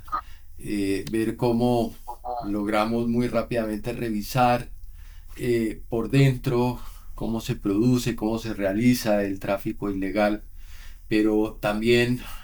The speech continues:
esas lecciones aprendidas de lo que se puede seguir haciendo con optimismo.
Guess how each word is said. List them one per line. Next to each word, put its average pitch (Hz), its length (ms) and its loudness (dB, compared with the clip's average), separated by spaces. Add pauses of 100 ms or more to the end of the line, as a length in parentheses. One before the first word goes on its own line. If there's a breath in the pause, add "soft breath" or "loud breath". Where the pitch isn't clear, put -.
esas 117 380 -4
lecciones 113 560 0
aprendidas 98 760 0
de 98 80 0
lo 95 160 -6
que 98 100 -6
se - 140 -8
puede 104 500 2
seguir 98 380 -2
haciendo 98 480 -2
con 95 200 -4
optimismo. 98 760 -2